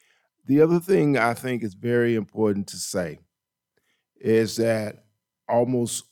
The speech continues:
all of the major movements for change in the United States have been inspired by Black movements.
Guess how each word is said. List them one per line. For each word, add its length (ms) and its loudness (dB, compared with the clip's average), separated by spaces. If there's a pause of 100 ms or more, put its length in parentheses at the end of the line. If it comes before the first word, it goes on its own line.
(100)
all 640 4 (180)
of 180 -6
the 100 -4
major 460 0
movements 720 0
for 160 -16
change 720 -2
in 140 -6
the 80 -4
United 380 -4
States 680 -4 (140)
have 160 -10
been 140 -2
inspired 760 -2 (580)
by 180 -4
Black 440 -2
movements. 640 -12